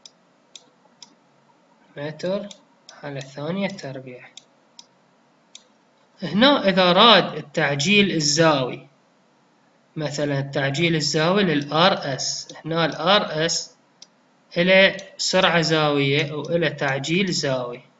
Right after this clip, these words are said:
والآر كيو أيضا إله سرعة زاوية وإله تعجيل زاوي. إذا راد التعجيل الزاوي،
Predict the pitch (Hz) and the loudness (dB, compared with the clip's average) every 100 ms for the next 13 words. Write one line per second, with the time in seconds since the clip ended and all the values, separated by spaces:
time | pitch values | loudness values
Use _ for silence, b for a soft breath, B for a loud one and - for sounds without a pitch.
0 | _ _ _ - b b b b _ - | _ _ _ -20 b b b b _ -10
1 | 143 139 180 220 214 185 - 156 175 185 | -8 -4 4 6 6 2 -2 -2 -2 -4
2 | 175 180 147 131 127 - 160 160 147 - | 0 2 2 0 -6 -6 -4 -2 -2 -2
3 | 170 151 143 143 135 127 127 131 147 147 | 0 0 -2 -2 -2 -2 -6 -8 -10 -12
4 | _ _ _ _ - _ _ _ _ _ | _ _ _ _ -20 _ _ _ _ _
5 | - - 135 - 170 175 175 190 - - | -16 -10 -10 -2 0 2 2 0 -8 -6
6 | 143 135 143 165 175 143 139 120 117 117 | -4 -4 -2 0 0 0 -2 -4 -8 -12
7 | - _ _ _ _ _ _ B B B | -18 _ _ _ _ _ _ B B B
8 | B 160 156 156 233 254 - 202 175 165 | B -4 0 4 4 4 2 2 4 4
9 | 175 151 135 135 135 131 127 151 165 | 4 4 0 0 -2 -2 -2 -4 -8